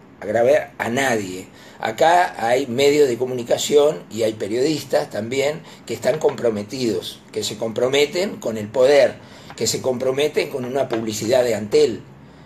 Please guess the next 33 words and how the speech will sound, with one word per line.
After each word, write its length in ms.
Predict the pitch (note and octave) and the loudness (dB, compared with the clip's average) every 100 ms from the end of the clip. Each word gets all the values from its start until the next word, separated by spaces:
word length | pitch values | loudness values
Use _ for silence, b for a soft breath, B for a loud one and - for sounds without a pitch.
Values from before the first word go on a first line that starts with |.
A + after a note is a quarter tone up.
| - | -14
Entonces, 520 | G2+ C3 - A2 - | -6 -4 -2 -4 -6
yo 240 | A#2 F3+ | 0 2
entiendo 640 | G3+ D3+ E3+ E3 B2 A2 G#2+ | 2 0 0 0 2 0 0
perfectamente 840 | G#2+ C#3+ B2+ - B2+ A#2 B2+ A#2 | -2 -4 -4 -2 -2 -2 -4 -8
todo 280 | - B2+ B2+ | -2 0 2
esto. 480 | G#2+ - G2+ A2 - - - - - - | 0 -4 -4 -4 -6 -18 -20 -20 -20 -8
Tú 140 | C3 | -2
lo 100 | B2+ | 0
dijiste 440 | B2 A2+ C3 - A2+ | 0 -2 -4 -4 -4
en 60 | |
la 100 | A2 | -4
presentación, 720 | A2+ G#2+ A2+ A2 G#2+ C#3+ C3+ B2+ | -8 -6 -6 -4 -2 0 0 0
estuvo 380 | G#2 B2+ A#2+ | -6 -4 -4
en 80 | G#2+ | -4
muchos 360 | B2 B2+ C3 A2 | -4 -6 -4 -4
medios 340 | A#2+ B2+ G#2+ G2+ | -4 -4 -4 -4
trabajando. 760 | G#2+ A2+ - C#3 A2 A2+ A#2+ B B B B | -4 -2 -4 -6 -6 -6 -6 B B B B
A 100 | - | -8
mí 140 | C#3+ G3 | -6 -2
me 80 | G3+ | -2
echaron 440 | - F#3 G3+ B2 | 0 2 2 -2
de 120 | F#2+ | -8
todos 320 | F#2+ G#2 G#2 | -8 -4 -4
los 160 | G#2+ G#2 | -4 -6
medios 340 | A2+ G#2 G2 - | -6 -4 -6 -6
que 120 | G#2+ | -8
trabajé, 540 | - G2 G#2 - G#2 | -6 -4 -4 -4 -6
prácticamente 840 | F#2+ A#2 A#2 A2+ A#2 G#2+ G#2+ G#2 G2 | -4 -6 -6 -8 -6 -6 -8 -8 -12
todos. 520 | A2 F#2+ G2 G2 - B B B | -10 -8 -10 -12 -16 B B B
Y 80 | - | -6
me 120 | B2 | -2
echaron 340 | B2+ - G#3 C#3+ | 2 2 2 0
bien. 340 | A#3 B3+ A#2 | -2 -2 -6